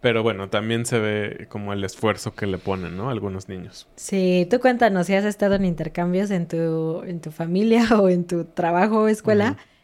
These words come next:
Speaker 2: eh, pues, si alguna vez te tocó un mal regalo o un muy buen regalo, ¿no? Quién sabe, o tal vez hiciste las paces con tu enemigo porque te dio un buen regalo ese año.
Speaker 1: <laughs>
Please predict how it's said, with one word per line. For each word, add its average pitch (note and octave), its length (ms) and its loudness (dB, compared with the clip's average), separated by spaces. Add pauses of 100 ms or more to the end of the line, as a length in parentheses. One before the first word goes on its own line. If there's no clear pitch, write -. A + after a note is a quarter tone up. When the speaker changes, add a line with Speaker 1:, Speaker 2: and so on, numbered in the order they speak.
(160)
Speaker 2:
eh, F3 440 6
pues, E3+ 340 0
si G3 160 -2
alguna F#3+ 300 4
vez F#3+ 140 2
te G3 100 -2
tocó F3 440 2
un F3+ 140 4
mal F#3 200 6
regalo G#3 520 4
o F#3 200 4
un G3 180 2
muy A3+ 240 2
buen A#3 180 4
regalo, D#3 380 0
¿no? G3+ 200 0
Quién F3+ 180 0
sabe, D3+ 260 -2
o D3+ 40 -8
tal G3 200 4
vez A#3+ 260 2 (320)
hiciste G3 400 0
las E3+ 180 2
paces F#3+ 320 0
con D#3+ 180 -2
tu E3 80 2
enemigo F3 420 2
porque E3 260 0
te D#3+ 140 2
dio E3+ 160 4
un E3+ 180 2
buen D#3+ 220 2
regalo D#3 400 -6
ese E3 220 -2
año. C3 480 0
Speaker 1:
<laughs> - 60 -14